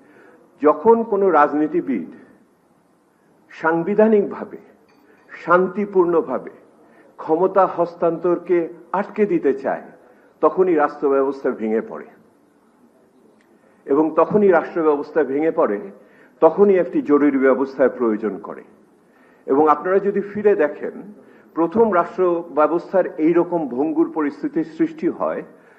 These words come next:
এরশাদ সাহেবের শেষের দিকে। আমরা নব্বইয়ের গণ অভ্যুত্থানে অংশগ্রহণ করেছি এবং সেই সময় আমার খুব কাছের থেকে দেখার সুযোগ হয়েছে কিভাবে সাংবিধানিকভাবে ধারাবাহিকতা রক্ষা করে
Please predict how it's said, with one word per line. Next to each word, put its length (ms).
এরশাদ 320
সাহেবের 380
শেষের 380
দিকে। 320
আমরা 240
নব্বইয়ের 440
গণ 180
অভ্যুত্থানে 520
অংশগ্রহণ 560
করেছি 600
এবং 220
সেই 240
সময় 480
আমার 220
খুব 220
কাছের 280
থেকে 300
দেখার 300
সুযোগ 380
হয়েছে 440
কিভাবে 500
সাংবিধানিকভাবে 1080
ধারাবাহিকতা 880
রক্ষা 320
করে 360